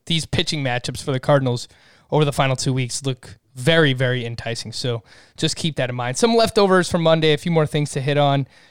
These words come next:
You mentioned Josh Bell. His teammate, Ke'Bryan Hayes, hit his second home run of the season.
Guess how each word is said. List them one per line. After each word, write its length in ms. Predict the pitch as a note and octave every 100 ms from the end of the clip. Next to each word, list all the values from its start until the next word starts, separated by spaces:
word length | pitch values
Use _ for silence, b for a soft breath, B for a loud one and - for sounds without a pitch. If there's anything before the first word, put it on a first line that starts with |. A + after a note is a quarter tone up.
| b
You 100 | D#3+
mentioned 300 | E3+ - D#3+
Josh 280 | D#3 C#3 -
Bell. 200 | D3+ D3
His 140 | C#3
teammate, 420 | - F3+ F3+ B2
Ke'Bryan 540 | - C#3+ D3+ D3+ D#3+ D#3
Hayes, 380 | C#3+ D#3+ C#3+ -
hit 100 | C#3
his 140 | C3+
second 320 | - D3+ -
home 240 | C#3 D3 C#3
run 100 | C3
of 60 |
the 80 | B2
season. 400 | - D#3 D3 D3